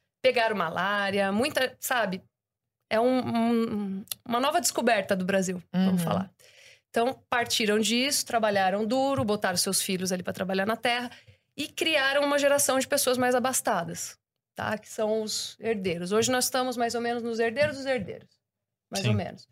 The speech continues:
Speaker 1: Que eram pessoas que viviam do campo, a vida no campo era muito sofrida. Muito sofrida, gente. Não tem fim. Não tem dia sem trabalho.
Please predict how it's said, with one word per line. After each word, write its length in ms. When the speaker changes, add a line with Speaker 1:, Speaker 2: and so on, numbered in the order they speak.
Speaker 1:
Que 160
eram 260
pessoas 520
que 160
viviam 420
do 80
campo, 500
a 80
vida 260
no 100
campo 300
era 120
muito 340
sofrida. 600
Muito 160
sofrida, 360
gente. 380
Não 120
tem 180
fim. 380
Não 100
tem 240
dia 240
sem 160
trabalho. 440